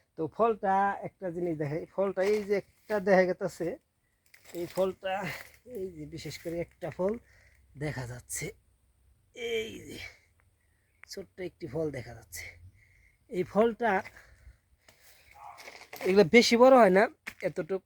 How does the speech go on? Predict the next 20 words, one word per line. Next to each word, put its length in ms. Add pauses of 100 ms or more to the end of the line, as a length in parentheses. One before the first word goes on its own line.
বড় 180
হয়। 260 (800)
তো 380 (260)
খেতে 300
নাকি 520
কিছুটা 400
মিষ্টি, 520 (400)
আমি 180
খাইনি 380
কখনো। 400 (600)
এগুলা 520
হাতে 320
গ্লাভস 540
দিয়ে, 300 (440)
গ্লাভস 640
দিয়ে 360 (560)
তারপর 580
এগুলো 280
ছুলানো 440
হয়, 200